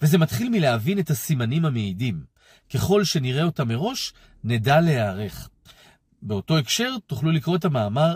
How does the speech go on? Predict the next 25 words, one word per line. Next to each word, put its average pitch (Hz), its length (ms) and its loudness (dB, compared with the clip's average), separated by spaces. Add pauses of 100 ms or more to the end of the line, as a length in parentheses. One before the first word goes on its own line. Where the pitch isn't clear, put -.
(120)
"איך 180 180 0
מנהלים 190 460 2
תזרים 127 300 0
מזומנים". 95 480 -6 (800)
אני 220 140 0
מאמין 240 460 4
בכם 135 440 -2 (140)
כי 135 100 -12
יש 156 200 -4
לכם 165 220 -2
עסק. 185 300 -4 (680)
לאורך 175 360 0
שנותיי 143 500 -2
בתור 107 280 -4
יועץ 107 340 -2
עסקי 127 300 -6
ופיננסי, 120 720 -4 (440)
ראיתי 160 300 4
מאות 151 340 2
עסקים 160 460 -2
שהייתה 117 360 -2
להם 131 200 2
בעיה 113 320 2
ב-, 110 80 -2
בתזרים, 107 760 -4